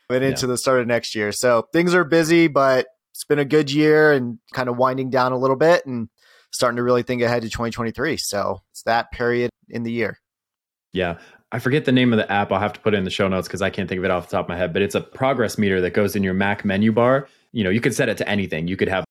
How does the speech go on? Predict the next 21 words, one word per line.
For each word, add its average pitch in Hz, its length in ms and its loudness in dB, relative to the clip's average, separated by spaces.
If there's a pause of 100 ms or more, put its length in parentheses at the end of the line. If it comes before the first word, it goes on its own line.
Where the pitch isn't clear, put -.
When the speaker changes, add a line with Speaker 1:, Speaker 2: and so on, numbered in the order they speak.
Speaker 2:
an 95 100 -2
income 127 360 2
goal 113 260 4
or 107 120 4
something 110 220 -2
like 98 160 -2
that. 104 320 0 (240)
And 98 180 -2
I 101 160 -2
just 98 160 -8
set 98 140 0
it 92 80 -6
to 104 100 -6
the 87 100 -4
year. 101 320 2
I - 60 -2
used 160 220 2
to 131 80 2
have 113 160 -2
it 92 100 -4
to 107 320 2